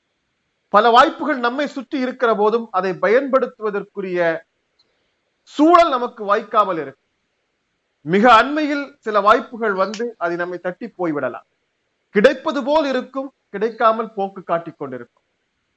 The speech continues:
மிகுந்த எதிர்பார்ப்பை ஏற்படுத்தும், எதிர்பார்ப்பு நெருங்குவது போல் இருக்கும், நம்மை விட்டு அது தவறி போய்விடும்.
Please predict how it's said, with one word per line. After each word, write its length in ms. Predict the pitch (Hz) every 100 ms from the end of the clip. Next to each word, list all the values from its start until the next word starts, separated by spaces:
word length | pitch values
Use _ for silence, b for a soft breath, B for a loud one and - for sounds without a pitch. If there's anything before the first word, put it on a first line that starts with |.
| 156
மிகுந்த 300 | 180 285 311
எதிர்பார்ப்பை 640 | 240 254 302 277 269 269 233
ஏற்படுத்தும், 680 | 220 254 262 240 233 - 311 _ _ _ 180
எதிர்பார்ப்பு 640 | 190 277 262 262 262 214
நெருங்குவது 560 | 175 196 269 277 269 262
போல் 200 | 247 247
இருக்கும், 360 | 220 214 - 269 _
நம்மை 260 | 180 208 202
விட்டு 280 | 208 - 220
அது 200 | 175 170 135 -
தவறி 280 | - 160 175
போய்விடும். 480 | 170 135 127 110 _